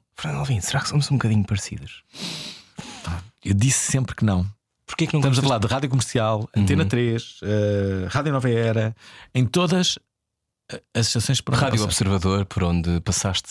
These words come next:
Speaker 1: durante
Speaker 2: N-,
Speaker 1: um bocadinho?
Speaker 2: n-, não.
Speaker 1: Não.
Speaker 2: Na T S F passei, mas não, não, na altura não, não, não estava a fazer rádio, portanto não, não fui convidado
Speaker 1: Mas aí eu
Speaker 2: aí.
Speaker 1: percebo porque é que te convidam,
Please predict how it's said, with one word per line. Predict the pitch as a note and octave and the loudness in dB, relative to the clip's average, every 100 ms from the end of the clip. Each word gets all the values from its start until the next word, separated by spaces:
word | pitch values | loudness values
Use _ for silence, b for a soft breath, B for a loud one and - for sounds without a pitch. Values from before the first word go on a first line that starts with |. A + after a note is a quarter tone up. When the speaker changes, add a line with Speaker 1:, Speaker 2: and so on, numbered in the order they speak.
| - | -8
Speaker 1:
durante | G2 G2 G#2 | -2 2 2
Speaker 2:
N-, | |
Speaker 1:
um | G2 | 2
bocadinho? | G2+ B2+ F#3+ - F#2+ | 2 2 2 2 2
Speaker 2:
n-, | G2+ G#2+ | 2 2
não. | G#2+ G#2+ E2+ F2 _ - | 2 2 0 -4 _ 0
Speaker 1:
Não. | G#2 F2+ - B2+ E3+ E3 | 0 0 -4 -6 0 2
Speaker 2:
Na | C#3+ | 2
T | E3 | 0
S | C3+ D#3 | 2 0
F | - | -2
passei, | - C3 - C3+ | -2 -2 0 0
mas | B2+ A#2 | 2 2
não, | A#2 A2+ A2 | 2 2 2
não, | G#2+ G#2 | 2 0
na | - B - | -4 B -4
altura | G#2+ A#2+ | 0 2
não, | A2 G#2+ G#2 | 2 2 2
não, | G2+ | 2
não | G#2 | 2
estava | G#2+ | 0
a | |
fazer | G#2 G#2+ | -2 -2
rádio, | G2 G#2+ | -2 -2
portanto | G#2+ G2+ | -2 0
não, | F#2+ F#2 F#2 | 2 2 0
não | |
fui | F2+ | 0
convidado | G2 F#2+ F#2+ | 0 2 2
Speaker 1:
Mas | |
aí | G2 | 2
eu | |
Speaker 2:
aí. | G2 | 2
Speaker 1:
percebo | - B2+ B2 | 2 0 0
porque | - | -2
é | B2+ | -6
que | |
te | - | -4
convidam, | D3 C#3+ C#3 C3 C3 | -2 2 2 0 -2